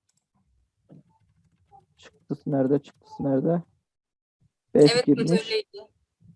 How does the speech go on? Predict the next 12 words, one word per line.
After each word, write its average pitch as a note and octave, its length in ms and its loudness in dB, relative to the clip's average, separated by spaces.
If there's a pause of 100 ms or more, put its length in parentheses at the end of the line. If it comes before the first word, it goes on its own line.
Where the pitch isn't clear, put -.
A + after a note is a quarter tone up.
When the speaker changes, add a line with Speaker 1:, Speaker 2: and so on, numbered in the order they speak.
(340)
Speaker 1:
Tamamdır. C#3 680 2
Beş D3+ 180 6
girmiş. D#3+ 420 -10
On D3 140 -6
üç - 180 -10
vermiş. C#3 400 -4 (680)
Ee, B2 680 0 (120)
sayı E3 380 6 (360)
çarpı C#3+ 680 2 (320)
iki F#3+ 440 -2 (800)
artı E3+ 600 2 (360)
üç. - 200 4